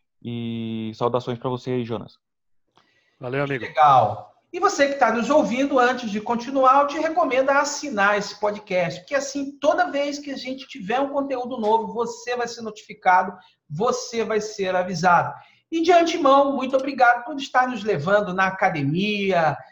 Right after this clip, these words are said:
Speaker 3: no carro, dirigindo até o trabalho, no trânsito. Eu fico muito feliz que você esteja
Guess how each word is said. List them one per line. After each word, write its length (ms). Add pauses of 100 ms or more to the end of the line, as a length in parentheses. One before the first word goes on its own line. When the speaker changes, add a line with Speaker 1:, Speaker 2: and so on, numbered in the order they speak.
(200)
Speaker 3:
no 220
carro, 480
dirigindo 720
até 180
o 60
trabalho, 560
no 160
trânsito. 380
Eu 60
fico 200
muito 240
feliz 440 (320)
que 100
você 240
esteja 520